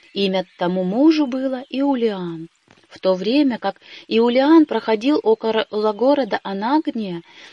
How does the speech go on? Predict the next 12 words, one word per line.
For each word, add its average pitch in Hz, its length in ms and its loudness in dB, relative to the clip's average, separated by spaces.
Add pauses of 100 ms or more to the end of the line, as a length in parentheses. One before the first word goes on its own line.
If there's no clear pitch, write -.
случайно 381 580 2
натолкнулся 277 840 2
он 247 160 0
на 214 120 0
воинов 262 520 0
эгемонских. 202 840 -6 (540)
Иулиан 202 600 0
воздал 208 440 0
им 233 100 0
христианское 214 760 -4
приветствие, 254 640 -2
сказал: 240 560 -8